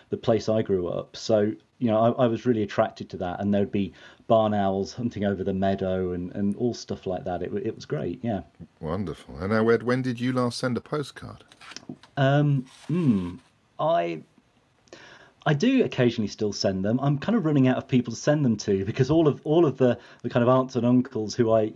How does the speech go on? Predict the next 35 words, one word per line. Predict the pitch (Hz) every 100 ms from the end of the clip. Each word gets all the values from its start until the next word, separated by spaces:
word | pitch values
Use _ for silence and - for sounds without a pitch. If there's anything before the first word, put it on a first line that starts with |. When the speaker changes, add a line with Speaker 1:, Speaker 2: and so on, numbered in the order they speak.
| -
Speaker 1:
used | 123 127 -
to |
send | 110 120 110
them | 104
to | 104 113 107 107
until | 117 104 117
more | 113 110
recently | 113 117 104 92
are | 98
sadly | - - 123 117 110
no | 113 117
longer | 117 117 117
around. | 120 135 110 92 87 - -
Um, | 120 117 117
Speaker 2:
Mm. | - - -
Speaker 1:
so | - 135
it's | 135
now | 139 143 135
occasionally | 117 - - 131 123 113
I | 110
send | 104 117 110 107
them | 104 104
if, | 113 107 _ 120
if | -
there's | 107
something | - 107 104 104 101
to | 107
a | 101
friend | - 120 110 101
that |
I | 95
think | - 107 104 -
will | 104
appreciate | 101 120 - 92 87 -
it. | 95 -